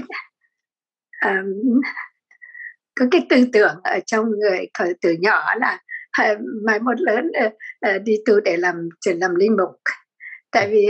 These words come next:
<laughs> tại vì, ờ, không hiểu tại sao vậy. Thế nghĩ thôi chứ không có biết là, là có nữ tu. Thì ở ngoài Bắc thì gia đình đi vô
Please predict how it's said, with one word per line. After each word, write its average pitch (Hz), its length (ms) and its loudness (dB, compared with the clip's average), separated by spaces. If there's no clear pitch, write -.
<laughs> - 600 -2
tại 240 180 2
vì, 254 220 0
ờ, 233 460 0
không 269 140 0
hiểu 190 100 2
tại 247 140 -4
sao 262 220 2
vậy. 214 180 -6
Thế 269 180 -2
nghĩ 339 320 0
thôi 285 140 2
chứ 339 180 -2
không 277 220 0
có 311 100 -4
biết 381 220 2
là, 233 220 -2
là 226 80 -2
có 277 120 2
nữ 349 260 2
tu. 294 340 0
Thì 220 280 0
ở 185 200 0
ngoài 214 140 -4
Bắc 262 200 0
thì 202 140 0
gia 208 260 0
đình 190 280 -2
đi 196 80 0
vô 208 60 2